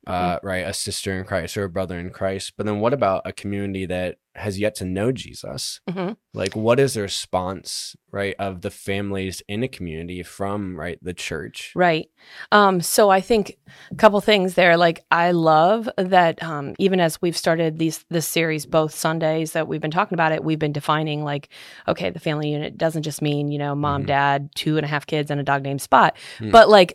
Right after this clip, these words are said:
Speaker 2: seriously, I think if you're, um, hearing this or listening to this or watching it, and you're like, "This is my reality of family."
Speaker 1: Yeah.
Speaker 2: Like, I love that it includes everybody.
Speaker 1: Yeah.
Speaker 2: And no matter where you're at on the discipleship journey,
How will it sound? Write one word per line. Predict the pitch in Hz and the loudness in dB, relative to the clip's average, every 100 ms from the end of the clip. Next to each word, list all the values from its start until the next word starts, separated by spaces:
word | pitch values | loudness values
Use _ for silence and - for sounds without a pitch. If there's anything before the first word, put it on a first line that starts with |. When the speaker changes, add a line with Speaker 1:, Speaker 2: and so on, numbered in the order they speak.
| - | -4
Speaker 2:
seriously, | - 208 208 220 262 247 | 4 6 6 2 0 4
I | 202 | 2
think | - 185 170 - | 2 -2 -2 0
if | 180 170 | -2 0
you're, | 175 160 156 - | 0 0 -2 -6
um, | - 160 143 | -6 -6 -6
hearing | - 190 202 247 | 0 2 2 0
this | 269 - | -2 -2
or | 139 | -2
listening | 151 - 233 | -2 -2 -2
to | 226 233 | -2 -4
this | 233 | -4
or | 170 | -2
watching | 151 180 - 226 | -2 -2 -2 -2
it, | 226 - - - | -4 -8 -20 -2
and | 185 180 | 0 2
you're | 170 | 2
like, | 165 156 151 _ _ | 2 0 -2 _ _
"This | 165 156 170 170 - - | -10 0 0 0 -10 -2
is | 175 165 156 | 0 0 -2
my | 156 151 160 170 | 0 2 2 0
reality | 151 147 143 147 151 | 0 0 0 0 -4
of | 147 | -4
family." | - 151 156 - - - | -4 -2 -4 -6 -8 -6
Speaker 1:
Yeah. | - | 2
Speaker 2:
Like, | 180 - | 2 4
I | 180 | 2
love | 180 185 202 | 6 6 6
that | 202 196 | 4 2
it | - | 2
includes | 160 - 196 220 | -4 0 -2 0
everybody. | 269 262 254 269 285 269 - | -2 -2 -2 -2 -2 -6 -12
Speaker 1:
Yeah. | 80 80 73 _ _ - | -8 -8 -8 _ _ 2
Speaker 2:
And | 208 | 6
no | 214 | 10
matter | 214 202 | 10 8
where | 185 254 | 6 4
you're | 277 208 | 4 0
at | - 233 - | -2 -4 -2
on | 175 | -2
the | 170 | -2
discipleship | 165 180 170 160 165 147 | 0 0 0 0 0 0
journey, | 185 180 151 143 | 2 2 0 -4